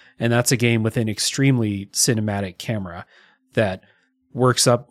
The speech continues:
works really well sometimes, sometimes is very frustrating, but, um, they, this is clearly something that they tried in Ico and then worked on in Shadow of the Colossus.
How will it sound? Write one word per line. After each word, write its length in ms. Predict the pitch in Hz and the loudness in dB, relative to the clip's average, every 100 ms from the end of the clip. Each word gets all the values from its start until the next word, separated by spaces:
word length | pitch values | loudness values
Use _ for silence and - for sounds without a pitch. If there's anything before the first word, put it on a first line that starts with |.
| - | -2
works 340 | 127 151 - | 2 4 4
really 220 | 131 131 | 4 4
well 200 | 113 127 | 4 4
sometimes, 720 | 131 143 135 151 139 135 - - | 4 2 2 4 4 4 0 -2
sometimes 580 | 131 123 127 113 - - | -2 2 2 4 2 0
is 160 | 117 | -4
very 280 | 101 117 110 | -2 0 0
frustrating, 640 | - 123 - 131 120 117 113 | 0 -2 0 2 4 2 2
but, 280 | 113 110 101 - - _ | 2 2 -2 -14 -20 _
um, 300 | - 110 107 | -4 -4 -2
they, 480 | 107 123 117 110 110 - _ _ _ _ | 2 4 4 2 0 -8 _ _ _ _
this 260 | 139 131 135 | 0 2 4
is 140 | 117 | 2
clearly 420 | - 135 135 131 | 0 2 4 4
something 340 | 117 123 120 113 | 4 2 2 0
that 120 | 110 | 0
they 140 | 120 | 0
tried 400 | 110 - 113 113 | -2 0 2 2
in 140 | 110 104 | 2 -2
Ico 540 | 113 131 147 160 175 - _ _ _ - | -2 0 4 4 2 -4 _ _ _ -4
and 180 | 117 | 0
then 380 | 110 110 101 98 - - | 2 2 0 -6 -10 -12
worked 300 | - 123 117 | 0 0 2
on 220 | 120 117 | 2 2
in 100 | 110 | 2
Shadow 280 | 107 120 113 | 0 2 2
of 80 | 107 | 0
the 80 | 101 | -6
Colossus. 640 | - 127 143 160 165 - | -2 2 2 2 2 0